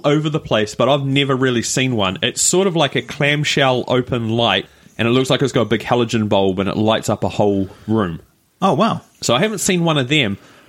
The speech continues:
Speaker 1: but I'm pretty certain when you read it, he basically was one of the first people to make the ball head adapter with a locking thing on a
Speaker 2: Oh,
Speaker 1: light.
Speaker 2: so you can get on any angle.
Speaker 1: Yeah.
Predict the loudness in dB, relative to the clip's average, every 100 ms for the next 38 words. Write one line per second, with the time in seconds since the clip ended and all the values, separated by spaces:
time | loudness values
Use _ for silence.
0 | -4 -2 -2 0 0 0 0 0 0 -2
1 | 2 2 2 0 0 0 2 2 2 -2
2 | -2 -4 0 0 0 -2 0 2 2 2
3 | 2 0 0 0 2 0 0 0 2 2
4 | 2 -2 _ -10 -4 0 2 0 0 -4
5 | -4 0 2 4 2 -2 0 2 2 -2
6 | -16 -14 -6 -6 0 -2 -2 -2 2 2
7 | 0 -10 _ _ -6 0 2 2 0 -2
8 | -2 -2 -2 -2 -2 -2 -2 -2 2 2
9 | 2 0 0 0 -2 0 -2 -2 -2 0
10 | 0 0 -2 -2 -4 -2 0 2 2 2
11 | 0 -4